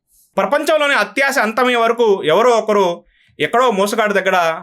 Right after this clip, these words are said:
తన మోసానికి బలవుతూనే ఉంటారు. మోసానికి మొదటి మెట్టు మన అత్యాశే. ఆశ బ్రతికిస్తుంది, అత్యాశ బ్రతికే లేకుండా చేస్తుంది.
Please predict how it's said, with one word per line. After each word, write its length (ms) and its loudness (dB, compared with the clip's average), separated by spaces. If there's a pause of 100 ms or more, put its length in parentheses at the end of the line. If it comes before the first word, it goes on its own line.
(420)
తన 120 0
మోసానికి 680 -2
బలవుతూనే 520 0
ఉంటారు. 380 -6 (140)
మోసానికి 600 0
మొదటి 340 0
మెట్టు 580 0
మన 160 -2
అత్యాశే. 640 -2 (520)
ఆశ 260 0
బ్రతికిస్తుంది, 1000 -2
అత్యాశ 460 -2 (880)
బ్రతికే 420 -2
లేకుండా 280 0
చేస్తుంది. 440 -6